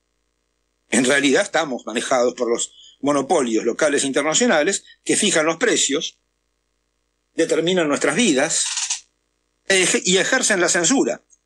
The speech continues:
puesto que los monopolios informativos informan lo que quieren. Milei es nada más ni nada menos que dar una constitución real a la Argentina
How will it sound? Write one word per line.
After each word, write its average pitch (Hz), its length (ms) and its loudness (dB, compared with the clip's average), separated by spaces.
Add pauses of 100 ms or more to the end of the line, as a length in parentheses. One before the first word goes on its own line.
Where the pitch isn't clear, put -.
(340)
puesto 127 260 -2
que 120 100 2
los 104 100 -2
monopolios 120 520 2
informativos 170 840 0 (920)
informan 151 440 0
lo 110 100 0
que 95 120 -8
quieren. - 520 -2 (1900)
Milei 262 480 2 (460)
es 175 320 2
nada 202 260 2
más 165 120 0
ni 170 100 2
nada 214 180 2
menos 139 500 -4 (720)
que 208 380 0 (560)
dar 226 340 0
una 185 260 0
constitución 165 640 0
real 165 520 2
a 120 100 -2
la 123 80 2
Argentina 120 680 -2